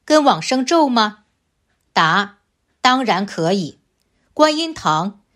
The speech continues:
你可以二十四小时在这边念经的，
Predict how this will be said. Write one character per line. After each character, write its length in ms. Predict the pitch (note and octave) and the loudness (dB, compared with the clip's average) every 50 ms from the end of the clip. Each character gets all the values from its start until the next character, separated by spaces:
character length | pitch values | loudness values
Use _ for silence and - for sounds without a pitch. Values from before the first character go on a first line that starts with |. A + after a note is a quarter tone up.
| _ _ _ | _ _ _
你 160 | - A3 A3 | 0 0 0
可 140 | A3 - B3 | 2 2 2
以 100 | B3+ C4 | 2 2
二 200 | - B3 B3+ A3+ | 2 2 0 0
十 140 | - B3 A#3 | 0 -4 -6
四 180 | - - E4 | -4 -4 -4
小 200 | - - F3+ D3+ | -2 0 -2 -2
时 480 | D#3 - - E3 D#3+ F#3 G#3 - - _ _ - | -2 -6 -8 -8 -6 -6 -6 -8 -12 _ _ -2
在 160 | - G#3 F#3+ | 0 0 0
这 160 | F#3+ G3+ G3 | 2 0 2
边 180 | G#3 G3+ G#3 G#3 | 2 2 2 2
念 180 | G#3+ F#3+ D#3 | 2 0 -2
经 300 | - - G#3+ A3+ A#3 A#3+ | -2 -2 -2 0 0 0
的， 200 | A3+ G3 - - | -2 -2 -4 -4